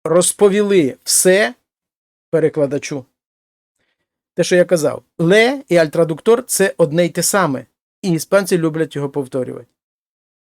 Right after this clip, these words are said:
Йому розповіли все перекладачу. Чому? Тому що ле — це може бути йому, це може бути їй, і це може бути вашій милості, тобто вам з великої букви. В таких випадках, якщо, особливо, якщо,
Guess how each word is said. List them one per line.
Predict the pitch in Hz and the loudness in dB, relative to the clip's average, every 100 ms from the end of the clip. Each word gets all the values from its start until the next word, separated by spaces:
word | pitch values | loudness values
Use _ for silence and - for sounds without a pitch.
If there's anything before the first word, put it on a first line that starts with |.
| _ _ | _ _
Йому | 131 214 214 247 262 190 | 2 4 6 6 6 4
розповіли | 196 - 196 202 214 196 | 0 2 0 2 2 0
все | - - 240 254 - | 0 4 4 4 0
перекладачу. | 196 180 180 170 165 139 120 _ _ _ _ | 0 2 2 2 0 -4 -10 _ _ _ _
Чому? | - 214 156 | -4 -2 -2
Тому | - 170 233 | -2 -2 -2
що | - 196 | 0 2
ле — | 233 220 185 233 _ _ | 4 4 2 -8 _ _
це | - 185 | -4 -2
може | 214 202 | 0 0
бути | 185 190 180 | 2 0 -2
йому, | 143 170 165 190 196 202 _ _ | -2 0 2 0 -2 -10 _ _
це | 175 | -2
може | 196 185 | 0 0
бути | 185 190 156 | 0 -2 -4
їй, | 165 143 208 185 185 175 _ - | -6 -4 -4 -4 -6 -12 _ -12
і | |
це | 170 185 | -6 -4
може | 196 185 190 | -2 0 0
бути | 175 208 190 202 - - | -2 -4 -4 -6 -8 -10
вашій | 156 180 170 190 | -2 -2 -2 -4
милості, | 196 226 175 - 147 | -2 -2 -2 -4 -6
тобто | - 175 185 | -6 -2 0
вам | 170 190 165 | 0 0 -2
з | |
великої | 170 170 160 160 | -2 -4 -4 -6
букви. | 139 131 127 131 | -4 -8 -10 -20
В | _ _ - | _ _ -8
таких | 170 240 220 | -6 -6 -4
випадках, | 240 196 180 160 151 | -2 -2 -4 -6 -6
якщо, | 135 - | -10 -8
особливо, | 151 170 190 220 160 | -4 -4 -2 -2 -2
якщо, | 147 - 208 202 | -2 -4 -2 -2